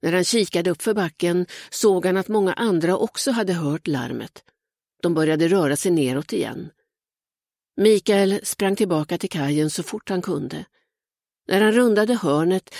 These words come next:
fick han syn på tre äldre kvinnor som stod vid kanten och såg förskräckta ut.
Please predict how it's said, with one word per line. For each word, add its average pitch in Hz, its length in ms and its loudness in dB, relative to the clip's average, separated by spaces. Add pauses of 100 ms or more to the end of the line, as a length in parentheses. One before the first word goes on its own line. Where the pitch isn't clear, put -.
(140)
fick - 220 -2
han 220 120 2
syn 185 260 2
på 202 120 -2
tre 226 320 2
äldre 214 400 0
kvinnor 170 600 0
som 190 200 -4
stod 151 320 -4
vid 190 120 0
kanten 151 580 -4
och - 280 -8
såg 139 240 -4
förskräckta - 580 -8
ut. - 300 -12